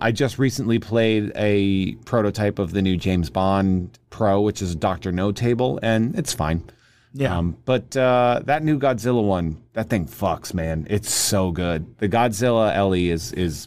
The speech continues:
Speaker 1: pretty fucking great. Over on Instagram, uh,
Speaker 2: Sure.
Speaker 1: Corey Privatera, also known as Science Patrol, over from Japan, the
Speaker 2: Right.
Speaker 1: toy maker, says, um,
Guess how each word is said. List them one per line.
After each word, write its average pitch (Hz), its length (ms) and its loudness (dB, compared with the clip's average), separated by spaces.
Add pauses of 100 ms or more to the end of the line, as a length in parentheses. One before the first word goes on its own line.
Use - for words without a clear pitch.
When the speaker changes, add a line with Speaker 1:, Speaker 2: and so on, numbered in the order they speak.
(140)
Speaker 1:
pretty 95 220 0
fucking 82 340 -8
great. 82 280 -4 (320)
Over 240 220 2
on 254 80 2
Instagram, 135 920 0
uh, 143 140 2
Speaker 2:
Sure. 135 200 0 (100)
Speaker 1:
Corey 233 240 2
Privatera, 143 580 2
also 131 260 0
known 131 200 4
as 110 100 2
Science 208 480 0
Patrol, 120 720 0
over 117 240 0
from 113 240 -2
Japan, 170 720 0 (520)
the 120 200 2
Speaker 2:
Right. - 240 -8
Speaker 1:
toy 127 200 0
maker, - 380 -2 (440)
says, 190 440 0
um, 196 460 4